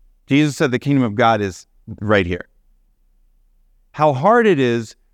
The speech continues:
for those who trust in riches. See, he started out saying, "Have riches,"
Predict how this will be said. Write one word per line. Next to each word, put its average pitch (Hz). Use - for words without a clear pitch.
for 139
those 160
who 165
trust -
in 120
riches. 87
See, 151
he 135
started 214
out 127
saying, 123
"Have 160
riches," 101